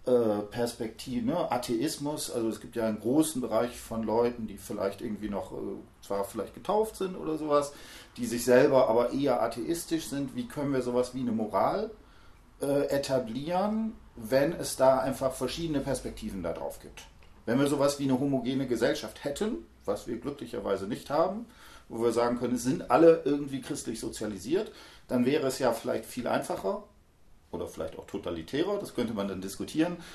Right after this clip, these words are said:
aber, äh, rein empirisch, wenn man hier in Köln über eine Straße geht, wird man sagen, das ist nicht mehr herstellbar oder sowas.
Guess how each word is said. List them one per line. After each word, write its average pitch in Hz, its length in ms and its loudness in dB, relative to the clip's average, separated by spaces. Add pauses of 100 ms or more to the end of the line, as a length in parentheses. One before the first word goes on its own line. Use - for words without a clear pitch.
(180)
aber, 123 440 8
äh, 117 480 0
rein 117 220 2
empirisch, 151 800 0
wenn 123 100 -2
man 117 160 -2
hier 120 240 -4
in 120 140 -8
Köln 127 360 2
über 110 140 -2
eine 110 140 -2
Straße 113 400 -2
geht, 104 240 -6
wird - 140 -10
man 98 140 -14
sagen, 98 360 4
das 98 240 -4
ist - 260 -10 (220)
nicht 104 320 -4
mehr 95 440 0
herstellbar - 800 -6
oder - 100 -16
sowas. - 340 -18